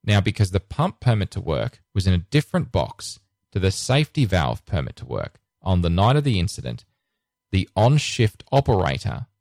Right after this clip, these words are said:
only checked the pump permit. And because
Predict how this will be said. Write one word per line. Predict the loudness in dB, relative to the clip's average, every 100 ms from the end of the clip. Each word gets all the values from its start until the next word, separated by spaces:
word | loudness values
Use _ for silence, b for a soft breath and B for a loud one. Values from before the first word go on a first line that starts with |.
| _
only | 2 4 4 2
checked | 0 -2 -2 -4
the | -4
pump | 2 2 2 0
permit. | -2 -2 -4 -10 -16 _ _ _ _ _ _ _ _ _ 0
And | 2
because | 2 2 4 4 4